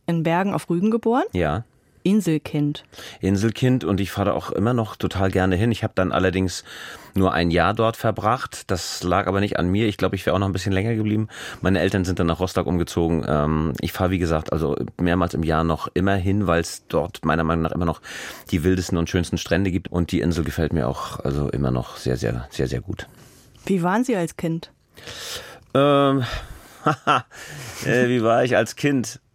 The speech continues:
Speaker 2: Äh, das ist komisch, über sich zu, nachzudenken.
Speaker 1: Aber meist guckt man ja noch mal anders drauf dann.
Speaker 2: Ja, ich war ta-, tatsächlich ziemlich, äh, introvertiert. Ich war gar nicht offen, so. Ich war sehr bei mir, war sehr verträumt. Ich war auch gern allein, war auch ein ziemlicher Einzelgänger.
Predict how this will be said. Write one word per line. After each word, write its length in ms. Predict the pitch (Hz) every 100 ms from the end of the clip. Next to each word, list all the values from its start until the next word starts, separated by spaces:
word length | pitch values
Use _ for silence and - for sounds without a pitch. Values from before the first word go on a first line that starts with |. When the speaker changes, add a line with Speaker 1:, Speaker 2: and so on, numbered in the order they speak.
| -
Speaker 2:
Äh, 280 | - 107 107
das 160 | 107 110
ist 140 | 104
komisch, 320 | - 143 123
über 140 | 101 98
sich 220 | 127 131
zu, 360 | - 95 92 - -
nachzudenken. 760 | 90 104 - - 87 85 - - -
Speaker 1:
Aber 100 | 185
meist 200 | 180 -
guckt 200 | 240 -
man 120 | 185
ja 100 | 185
noch 80 | 185
mal 100 | 196
anders 300 | 190 185 -
drauf 260 | - 214
dann. 240 | - 139 143
Speaker 2:
Ja, 440 | - 110 117 123 123
ich 160 | - 101
war 100 | 123
ta-, 140 | 113
tatsächlich 540 | - 110 - 120 131 -
ziemlich, 680 | - 139 139 127 - - -
äh, 240 | 110 110 120
introvertiert. 640 | 135 123 92 87 - 127
Ich 140 | 107
war 80 | 107
gar 160 | 95 95
nicht 200 | 98 -
offen, 320 | 85 - 78
so. 360 | 80 80 76 65
Ich 320 | 73 - -
war 200 | - 90
sehr 160 | 98 107
bei 120 | 101
mir, 360 | 98 107 139 120
war 100 | 107
sehr 100 | 107
verträumt. 500 | 95 - 110 131 - - -
Ich 60 | -
war 80 | 92
auch 100 | 92
gern 220 | 110 107
allein, 420 | 98 95 107 131
war 80 | 113
auch 180 | 104 -
ein 160 | 87 98
ziemlicher 400 | - 113 107 -
Einzelgänger. 640 | 110 135 127 127 127 131